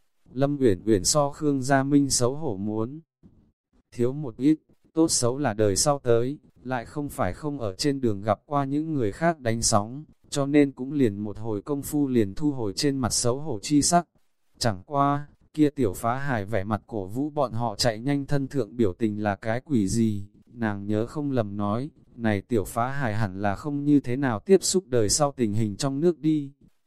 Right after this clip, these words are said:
Vô Ngữ chừng mắt nhìn Ngọc Tác liếc mắt một cái, ý bảo hắn thu liếm một chút, mà Khương Gia Minh hiển nhiên cũng là bị Ngọc Tác biểu tình náo loạn một cái đỏ thẫm mặt, trong lòng cười khổ, thật là nhỏ mà lanh.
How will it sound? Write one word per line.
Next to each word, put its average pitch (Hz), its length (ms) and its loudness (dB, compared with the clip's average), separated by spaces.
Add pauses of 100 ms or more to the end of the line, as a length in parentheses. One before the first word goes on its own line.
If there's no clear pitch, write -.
(200)
Vô 139 200 -2
Ngữ 139 240 0
chừng 113 240 -2
mắt 175 160 0
nhìn 117 320 0
Ngọc 107 240 -8
Tác 170 220 2
liếc 165 200 4
mắt 175 220 -2
một 127 240 -8
cái, 110 360 -2 (260)
ý 120 180 -2
bảo 135 240 0
hắn 117 240 -2
thu 147 200 0
liếm 143 280 0
một 113 140 -10
chút, 170 280 0 (480)
mà 110 220 -2
Khương 139 300 -2
Gia 127 420 2 (880)
Minh 143 240 -2
hiển 117 300 -4
nhiên 143 220 -2
cũng 135 200 -10
là 117 180 -2
bị 107 160 -6
Ngọc 110 320 -8
Tác 175 200 0
biểu 123 200 -2
tình 104 300 -6
náo 113 200 -2
loạn 139 260 -6
một 107 220 -10
cái 117 200 -4
đỏ 135 260 -2
thẫm 143 260 -4
mặt, 120 140 -2 (300)
trong 135 220 -4
lòng 107 260 -4
cười 107 220 -6
khổ, 98 380 -8 (260)
thật 123 200 -2
là 104 180 -4
nhỏ 98 220 -4
mà 101 200 -4
lanh. 135 320 -2